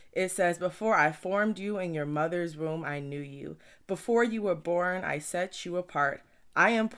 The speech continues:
I appointed you as a prophet of nations," right? This is the word of God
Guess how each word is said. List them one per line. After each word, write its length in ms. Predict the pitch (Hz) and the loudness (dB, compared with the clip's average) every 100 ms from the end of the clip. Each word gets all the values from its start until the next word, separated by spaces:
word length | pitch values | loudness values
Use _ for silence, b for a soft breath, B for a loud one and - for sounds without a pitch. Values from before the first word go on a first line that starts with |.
| - | -2
I 140 | 170 190 | 4 6
appointed 680 | 185 - 233 262 - 254 185 | 4 2 0 2 0 -2 -2
you 260 | 180 185 | -6 -2
as 200 | 156 160 | -2 -2
a 80 | 147 | -4
prophet 680 | - 175 180 - 196 175 - | -4 0 0 0 -4 -4 -2
of 220 | 143 131 | -2 -2
nations," 920 | 127 131 131 147 160 - 131 - - | -6 -6 -4 -6 -8 -10 -10 -12 -8
right? 360 | - 196 247 277 B - | 0 2 2 -2 B -2
This 120 | 359 | 2
is 160 | 415 262 | 4 6
the 160 | 233 | 4
word 360 | 185 190 233 262 | 4 6 6 6
of 160 | 214 185 | 2 6
God 340 | 180 190 | 10 10